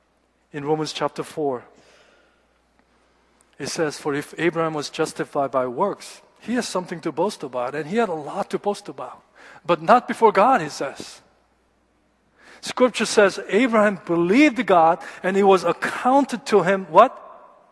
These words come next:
"For righteousness." In other words, it's not what he did. It's not about offering his son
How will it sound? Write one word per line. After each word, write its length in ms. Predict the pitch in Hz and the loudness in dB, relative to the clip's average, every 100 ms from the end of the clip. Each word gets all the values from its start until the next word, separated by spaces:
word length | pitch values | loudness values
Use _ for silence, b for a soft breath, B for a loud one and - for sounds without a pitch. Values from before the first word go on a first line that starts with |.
| b b b b | b b b b
"For 160 | - | -20
righteousness." 960 | 131 143 135 - - - - - - - _ _ _ _ _ _ _ _ _ _ _ _ _ _ | -10 -8 -8 -10 -14 -16 -20 -20 -20 -20 _ _ _ _ _ _ _ _ _ _ _ _ _ _
In 100 | 147 | -10
other 180 | 151 143 | -4 -4
words, 400 | 139 131 - - b b b | -4 -6 -10 -20 b b b
it's 240 | 160 - - | -16 -14 -10
not 240 | 127 123 _ _ _ _ | -8 -10 _ _ _ _
what 280 | 143 117 - - - | -12 -10 -10 -12 -20
he 120 | 139 - | -20 -20
did. 200 | 120 123 _ _ _ _ _ _ _ _ _ _ _ _ _ _ _ _ _ b b | -20 -20 _ _ _ _ _ _ _ _ _ _ _ _ _ _ _ _ _ b b
It's 160 | - - | -18 -8
not 180 | 165 | -6
about 520 | 170 156 151 156 - _ - | -6 -4 -6 -6 -12 _ -12
offering 600 | 131 147 139 160 143 139 | -4 -4 -6 -8 -8 -10
his 360 | 131 127 - _ b b | -14 -14 -16 _ b b
son 840 | - - - - - 165 160 131 | -12 -8 -6 -6 2 2 2 -2